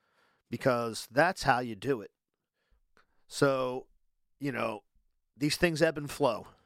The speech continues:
Uh, we're on the upsurge,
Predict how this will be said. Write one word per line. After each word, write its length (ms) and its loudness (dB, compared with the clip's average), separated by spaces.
Uh, 240 2
we're 160 2
on 160 2
the 120 -10
upsurge, 840 0